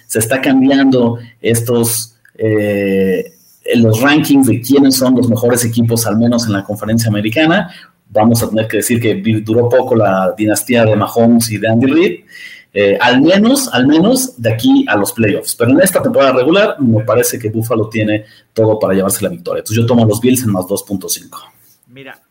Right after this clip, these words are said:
Speaker 2: esos son los, los lujos que te puedes dar en la cima. Me encanta el pick. Me encanta el pick. Iba a ser uno de mis picks para este show,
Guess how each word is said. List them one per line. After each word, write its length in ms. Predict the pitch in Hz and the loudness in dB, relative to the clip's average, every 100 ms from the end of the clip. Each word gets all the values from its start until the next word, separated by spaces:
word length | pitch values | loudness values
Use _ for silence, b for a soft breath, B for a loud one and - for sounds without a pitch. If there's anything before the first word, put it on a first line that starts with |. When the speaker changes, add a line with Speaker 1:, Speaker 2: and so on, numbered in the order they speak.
| _ _ _ | _ _ _
Speaker 2:
esos 280 | 220 208 | -20 -20
son 180 | 247 233 | -18 -16
los, 260 | 220 - _ | -16 -16 _
los 320 | 143 139 131 | -20 -20 -20
lujos 400 | 156 208 247 254 | -18 -18 -16 -18
que 100 | 247 | -18
te 140 | 147 135 | -20 -20
puedes 180 | 147 147 | -18 -16
dar 160 | 143 | -16
en 80 | 135 | -16
la 80 | 107 | -20
cima. 260 | - 107 _ _ | -20 -20 _ _
Me 80 | 127 | -20
encanta 400 | - 143 175 147 | -16 -10 -10 -10
el 80 | 123 | -20
pick. 160 | 117 - _ _ _ - | -20 -20 _ _ _ -18
Me 120 | 147 | -16
encanta 400 | 170 208 220 220 | -10 -6 -6 -8
el 80 | 151 | -12
pick. 220 | 165 220 - | -12 -14 -18
Iba 160 | - 196 | -10 -8
a 40 | |
ser 140 | 190 185 | -8 -10
uno 140 | 190 | -12
de 60 | 170 | -14
mis 160 | 139 | -16
picks 280 | - 165 165 | -12 -12 -12
para 200 | - 143 | -14 -14
este 220 | 135 - | -14 -18
show, 340 | 120 156 214 | -16 -12 -12